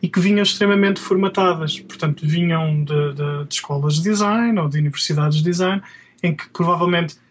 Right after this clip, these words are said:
no tempo que estão a fazer aquele curso não tinham muito tempo para explorar as ferramentas a fundo, portanto tiveram só alguns, algum, alguns bitites e depois precisavam de aprofundar. E aquilo que eu me apercebi é que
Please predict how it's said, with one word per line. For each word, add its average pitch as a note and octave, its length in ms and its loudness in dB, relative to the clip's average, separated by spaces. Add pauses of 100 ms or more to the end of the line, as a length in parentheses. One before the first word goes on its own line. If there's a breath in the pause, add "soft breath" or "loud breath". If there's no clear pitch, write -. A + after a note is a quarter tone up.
(140)
no E3+ 160 0
tempo F3+ 240 0
que - 60 -10
estão F3+ 200 0
a E3 60 0
fazer F3 280 0
aquele F3 240 0
curso - 560 -2
não E3 160 2
tinham F3 300 2
muito E3+ 280 2
tempo E3 300 0 (100)
para D#3+ 180 2
explorar E3 520 0
as D#3+ 80 -2
ferramentas E3 520 0
a E3 40 2
fundo, F#3 460 0 (260 loud breath)
portanto D#3 300 0
tiveram E3 340 0
só D#3 300 -2
alguns, D3+ 840 0 (540)
algum, D3+ 680 0
alguns D3+ 240 2
bitites F#3 460 0
e G3 80 0
depois - 240 -6
precisavam E3 420 0
de D#3+ 60 0
aprofundar. D3 560 -2 (320 loud breath)
E F#3+ 80 4
aquilo F#3+ 180 2
que F#3+ 100 -4
eu G#3+ 40 6
me G#3 80 4
apercebi G3 600 0
é G3+ 100 2
que F#3 360 0